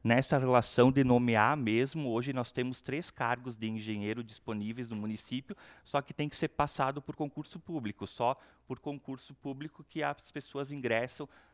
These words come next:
ãh, nes-, nessa questão do, do serviço de engenharia.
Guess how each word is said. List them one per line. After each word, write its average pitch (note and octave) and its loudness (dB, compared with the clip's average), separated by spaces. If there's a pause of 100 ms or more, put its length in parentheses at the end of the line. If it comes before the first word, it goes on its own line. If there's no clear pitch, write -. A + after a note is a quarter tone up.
(160)
ãh, A#2+ 4
nes-, B2 -2
nessa A#2+ 0
questão B2 4
do, B2 4
do A2+ 0
serviço A#2 4
de A#2 8
engenharia. A#2+ 8